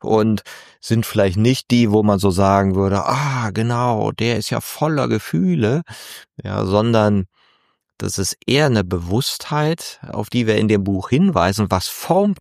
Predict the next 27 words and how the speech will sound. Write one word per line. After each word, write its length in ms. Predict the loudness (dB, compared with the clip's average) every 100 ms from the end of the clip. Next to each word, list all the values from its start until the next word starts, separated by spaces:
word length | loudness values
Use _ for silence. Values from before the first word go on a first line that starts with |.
| -4
denn 160 | -6
eigentlich 440 | -4 -4 -2 -4 -4
unser 300 | -4 -2 -6
Fühlen? 560 | -6 -4 -4 -4 -8 -10 _ _ _ -20 -20 -20 -8
Und 160 | -2 2
wie 180 | 2 2
hat 200 | 0 -2
das 160 | -2
mit 160 | -2 0
der 120 | 0
Haltung 380 | 0 0 -4 -8
zu 160 | -8
tun? 380 | -8 -4 -2 0
Und 180 | 0 0
wie 120 | 0
kannst 520 | -2 -4 0 0 -2 -4
du 80 |
da 200 | 0 0
auch 180 | 2 -2
einen 100 | -2
anderen 320 | -2 0 0 -2
Zugriff 440 | -2 -2 -2 -4
für 160 | -6 -8
dich 240 | -8 -8
bekommen 380 | -10 -4 -4 -4
in 280 | -2 0 2
deiner 460 | 2 2 2 2